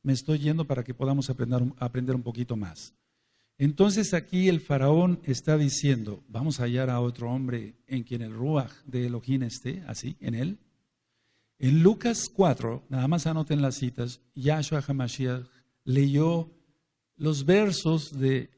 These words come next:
Isaías y dijo, "El Ruach HaKodesh está sobre mí". Sí, vayan anotando para ir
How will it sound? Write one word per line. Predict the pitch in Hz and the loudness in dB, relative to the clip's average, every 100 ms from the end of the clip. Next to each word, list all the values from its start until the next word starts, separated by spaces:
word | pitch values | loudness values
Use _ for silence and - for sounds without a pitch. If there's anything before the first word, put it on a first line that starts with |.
| _ | _
Isaías | - 170 - 156 131 127 131 131 - _ _ _ | -2 -2 0 0 2 0 -2 -8 -18 _ _ _
y | 135 | -2
dijo, | 139 139 - 95 95 _ _ _ _ _ | 2 2 0 -10 -12 _ _ _ _ _
"El | - 127 | -8 -4
Ruach | 135 147 | -2 0
HaKodesh | 123 127 139 135 131 - | -2 0 0 2 0 -4
está | 123 117 120 117 131 _ | -6 -4 -6 -8 -10 _
sobre | - 117 95 87 | -8 -6 -4 -6
mí". | 82 - _ _ _ _ _ _ _ _ _ _ _ _ _ _ _ _ _ _ _ _ _ _ | -8 -14 _ _ _ _ _ _ _ _ _ _ _ _ _ _ _ _ _ _ _ _ _ _
Sí, | - 127 170 180 | -4 2 2 4
vayan | 151 175 175 | 2 2 2
anotando | 165 160 156 156 156 147 | 0 -2 -2 0 0 2
para | 123 113 120 | 0 0 0
ir | 143 - | -2 -2